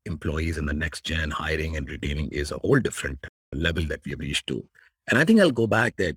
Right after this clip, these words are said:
you know, so, you know, we talked about these things and I'll come to this. We have three pillars as a company.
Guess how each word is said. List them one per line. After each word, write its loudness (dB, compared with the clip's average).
you -6
know, -6
so, -2
you 6
know, 6
we 2
talked 2
about 2
these -4
things 0
and -2
I'll 0
come -6
to -6
this. -6
We 4
have 6
three 0
pillars -4
as -8
a -8
company. -14